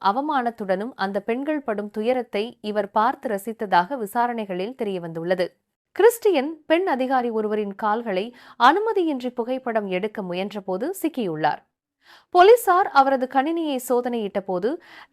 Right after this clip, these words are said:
எக்ஸ்பெரிமெண்ட்ஸ் என்ற பெயரில் ஒரு கோப்பு இருந்துள்ளது. அதில் அவர் எந்தெந்த பெண்களுக்கு மருந்து கொடுத்தார், அவர்கள் எப்படி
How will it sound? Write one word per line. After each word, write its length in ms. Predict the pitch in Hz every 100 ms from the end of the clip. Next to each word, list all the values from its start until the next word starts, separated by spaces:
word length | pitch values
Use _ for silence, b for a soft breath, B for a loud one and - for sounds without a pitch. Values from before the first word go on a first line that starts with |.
| 285
எக்ஸ்பெரிமெண்ட்ஸ் 640 | 330 - 453 427 392 359 269
என்ற 160 | 247 240 233
பெயரில் 340 | 226 240 370 302
ஒரு 120 | 226 247
கோப்பு 260 | 311 320 247
இருந்துள்ளது. 480 | 180 170 165 156 - _ _ _ b 196
அதில் 220 | 185 240 330 B B 262
அவர் 180 | 285 262
எந்தெந்த 280 | 285 403 403 381
பெண்களுக்கு 420 | 254 240 220 208 202
மருந்து 260 | 175 214 214
கொடுத்தார், 420 | 175 160 170 233 285 B B 269
அவர்கள் 340 | 285 294 269 254 269
எப்படி 240 | 415 415